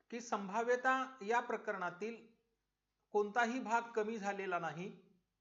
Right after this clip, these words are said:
या प्रकरणातील सर्वच सर्व भाग ठेवण्यात आलेला आहे.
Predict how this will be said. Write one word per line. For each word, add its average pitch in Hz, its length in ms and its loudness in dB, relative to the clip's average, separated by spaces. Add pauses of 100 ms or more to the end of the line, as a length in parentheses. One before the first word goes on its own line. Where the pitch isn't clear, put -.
(180)
या 214 180 2
प्रकरणातील 214 720 -4
सर्वच 208 640 -6
सर्व 202 260 -2
भाग 185 180 -4
ठेवण्यात 165 460 -8
आलेला 135 300 -4
आहे. 117 200 -8